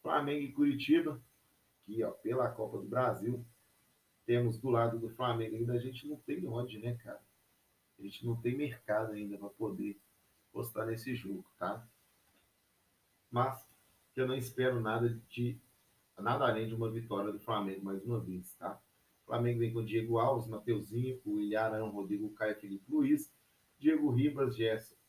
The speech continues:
Gerson ainda joga, joga, né? Gerson e Vitinho, Michael, Bruno Henrique e Rodrigo Muniz, tá?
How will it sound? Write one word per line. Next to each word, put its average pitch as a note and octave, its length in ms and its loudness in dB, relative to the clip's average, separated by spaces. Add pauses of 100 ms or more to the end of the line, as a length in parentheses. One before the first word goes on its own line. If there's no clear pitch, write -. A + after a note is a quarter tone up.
(200)
Gerson A#2 340 -6
ainda G2 200 -6
joga, A#2 260 -4
joga, A#2+ 300 -2
né? A#2 100 -2 (500)
Gerson A#2 300 2
e - 20 2
Vitinho, C#3 560 0 (720)
Michael, A#2+ 760 4 (240)
Bruno B2+ 320 -2
Henrique G#2 540 -4
e A#2 160 2
Rodrigo G#2+ 480 -2
Muniz, G2 460 0
tá? A2+ 300 -12